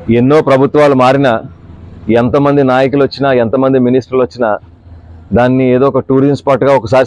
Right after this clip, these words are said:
సందర్శించడం, దానికి శాశ్వత పరిష్కారం కలిగిస్తానని చెప్పడం, మళ్ళీ యథావిధిగా వరదలు వచ్చినప్పుడు మళ్ళీ నాలుగు బియ్యం ప్యాకెట్లు లేకపోతే ఇన్‌పుట్ సబ్సిడీ అని చెప్పేసి మొక్కుబడిగా చేతులు దులుపుకోవడం జరుగుతుంది.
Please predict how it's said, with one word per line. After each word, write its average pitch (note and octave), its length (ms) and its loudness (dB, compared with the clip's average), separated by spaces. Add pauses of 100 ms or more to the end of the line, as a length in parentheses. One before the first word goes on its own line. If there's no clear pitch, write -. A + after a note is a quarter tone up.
సందర్శించడం, B2+ 540 -2 (760)
దానికి B2+ 300 0
శాశ్వత B2+ 360 0 (100)
పరిష్కారం C3 360 0 (100)
కలిగిస్తానని B2 520 -2
చెప్పడం, A#2+ 300 -2 (840)
మళ్ళీ B2+ 300 2
యథావిధిగా C3 560 2 (760)
వరదలు B2 300 2
వచ్చినప్పుడు C3 440 -2
మళ్ళీ B2+ 240 2 (540)
నాలుగు B2 280 2
బియ్యం B2+ 260 2
ప్యాకెట్లు B2+ 440 2 (500)
లేకపోతే A#2 440 2 (160)
ఇన్‌పుట్ A#2+ 320 -2
సబ్సిడీ B2+ 380 0
అని A#2+ 140 0
చెప్పేసి B2 380 -2 (160)
మొక్కుబడిగా A#2+ 500 0 (680)
చేతులు C#3 320 2
దులుపుకోవడం A#2 400 2
జరుగుతుంది. F#2+ 420 -2